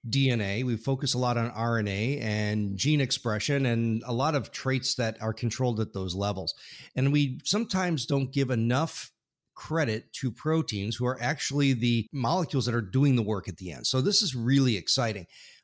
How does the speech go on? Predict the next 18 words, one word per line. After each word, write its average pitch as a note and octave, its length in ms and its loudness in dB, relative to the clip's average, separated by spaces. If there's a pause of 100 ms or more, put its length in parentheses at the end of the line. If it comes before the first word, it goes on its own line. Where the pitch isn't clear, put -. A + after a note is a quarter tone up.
(120)
So G3 200 0
let's A#3 220 2
start F3 220 2
at C#3+ 80 0
the B2 80 -4
beginning. B2 420 0
Why E3+ 280 -2
is A#3 180 0
it - 160 -2
critical G3+ 540 0
for C3 200 -2
us C3 140 -2
to B2 120 -8
understand C3+ 600 2
the A2 40 -2
location C3+ 840 0
and G#2+ 180 -2
function A2+ 580 -4